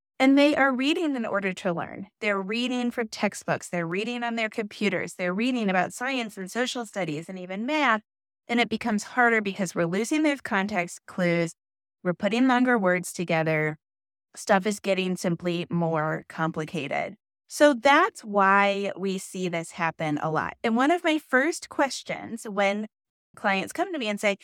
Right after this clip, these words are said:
"I just don't think my student, my child is learning how to read, is actually reading," I say,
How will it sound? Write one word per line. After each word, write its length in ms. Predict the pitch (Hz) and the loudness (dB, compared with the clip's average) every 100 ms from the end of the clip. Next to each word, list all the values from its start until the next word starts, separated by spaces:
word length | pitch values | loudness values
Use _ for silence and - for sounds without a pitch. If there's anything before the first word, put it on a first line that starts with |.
| - - | -20 -8
"I 80 | - | -6
just 300 | 190 254 - | 4 4 4
don't 200 | 339 311 | 0 0
think 180 | 254 - | -2 0
my 160 | 196 190 | -2 -4
student, 640 | - - 165 156 185 - | -8 -8 -4 -2 -4 -6
my 120 | 180 | -10
child 480 | - 175 170 165 165 | -4 0 2 2 0
is 200 | 185 185 | -4 -6
learning 500 | 165 175 170 185 196 | -4 -2 -2 -4 -6
how 340 | 196 175 151 156 | -6 -4 -4 -6
to 160 | - 147 | -8 -10
read, 420 | 135 - - - | -8 -8 -6 -4
is 200 | 185 180 - | -2 -4 -2
actually 560 | 170 - - 175 165 | -2 -2 -4 0 0
reading," 600 | 170 269 262 202 180 175 _ _ _ _ _ - | -2 -4 -2 -2 0 -2 _ _ _ _ _ 0
I 100 | 254 | 0
say, 420 | 269 277 240 226 | 0 2 4 2